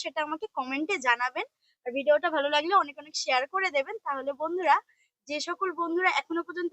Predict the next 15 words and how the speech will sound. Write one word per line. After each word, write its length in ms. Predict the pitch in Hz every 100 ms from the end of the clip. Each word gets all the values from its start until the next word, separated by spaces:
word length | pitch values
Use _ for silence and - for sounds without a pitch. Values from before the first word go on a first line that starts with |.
| 349
আমার 140 | 359
চ্যানেলটিকে 360 | 330 311 262 _ -
সাবস্ক্রাইব 380 | 254 - 302 -
করেননি 320 | 311 311 311 349 277
অথচ 240 | 277 302 349 294
নতুন 260 | 277 - 320 302
আমার 140 | 320 277
ভিডিও 220 | 262 349 381
দেখছেন, 300 | 294 277 - 359 262
অবশ্যই 340 | 254 - 311 302
করে 100 | 294
আমার 120 | 311 -
চ্যানেলটিকে 380 | 262 233 - - -
সাবস্ক্রাইব 380 | 247 _ 311 - -
করে 160 | 254